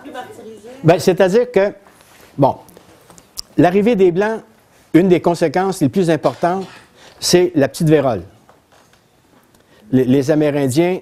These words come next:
Speaker 2: étaient incapables de résister aux épidémies de petite vérole. Il y a des villages complets qui vont être, euh, ravagés par la petite vérole, la picote, parce qu'ils n'ont pas d'anticorps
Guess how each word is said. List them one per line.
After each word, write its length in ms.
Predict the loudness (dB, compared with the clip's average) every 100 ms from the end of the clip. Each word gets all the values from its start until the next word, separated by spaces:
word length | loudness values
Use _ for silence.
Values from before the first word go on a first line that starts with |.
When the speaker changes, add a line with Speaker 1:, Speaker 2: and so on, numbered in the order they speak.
| -4
Speaker 2:
étaient 240 | 0 -2 0
incapables 480 | -2 -2 0 -2 -2
de 80 |
résister 680 | -2 -2 -2 -6 0 0 0
aux 120 | 0 0
épidémies 480 | 0 0 0 0
de 100 | 0
petite 180 | -2 -2
vérole. 340 | 0 0 -4 -8 _ _ _ _ _ _ _ _ _ _
Il 60 | 0
y 20 |
a 40 | 2
des 120 | 4
villages 280 | 2 0 -2
complets 480 | -2 0 -2 -2 -8 _ _ _ -20 _ _ _ _ _ _
qui 100 | 0
vont 180 | 0 0
être, 180 | -2 0
euh, 320 | 0 2 -2 -4 -12 _ -2
ravagés 680 | 0 2 0 0 -4 -4 _ _ _ _
par 360 | 0 2 0 -4 -12 _ _ -4
la 120 | -4
petite 200 | -2 0
vérole, 320 | 2 2 -2 -8 _ _ _ _ _ _
la 80 | -6
picote, 360 | -2 0 -2 -4 _ _ _ _ _ _ _ _ _ _ _ _ _
parce 100 | -4
qu'ils 220 | 0 0
n'ont 120 | 0 0
pas 140 | 0
d'anticorps 680 | -2 -4 -6 -2 0 -2 -8